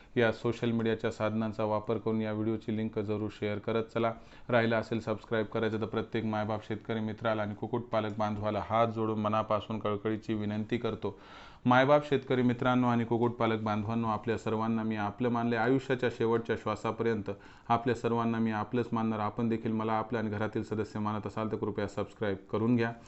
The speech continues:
यासाठी या व्हिडिओच्या डाव्या साईडला खालच्या बाजूस येऊन दिसणाऱ्या लाल रंगाच्या सबस्क्राईबचे किंवा मराठीतील सदस्य व्हायच्या ऑप्शनला टच करा.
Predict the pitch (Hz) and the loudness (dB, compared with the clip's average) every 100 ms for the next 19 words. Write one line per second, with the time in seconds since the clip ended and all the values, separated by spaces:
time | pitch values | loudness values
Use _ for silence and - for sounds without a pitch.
0 | - - - 139 139 156 143 139 131 127 | -18 -18 6 8 8 6 6 6 6 6
1 | 127 127 113 110 113 - 107 104 110 107 | 4 4 2 2 0 0 -2 -2 -4 -2
2 | 120 120 123 123 123 123 123 127 123 120 | 0 2 2 2 2 2 2 0 2 2
3 | 120 123 120 113 113 117 - 120 113 110 | 2 2 0 0 -2 -2 0 0 0 -2
4 | 113 110 113 113 117 117 113 110 - 110 | -2 0 -2 -2 -2 -2 -2 -4 -2 -4
5 | 104 107 104 117 110 110 107 101 | -4 -4 -4 -4 -4 -4 -4 -2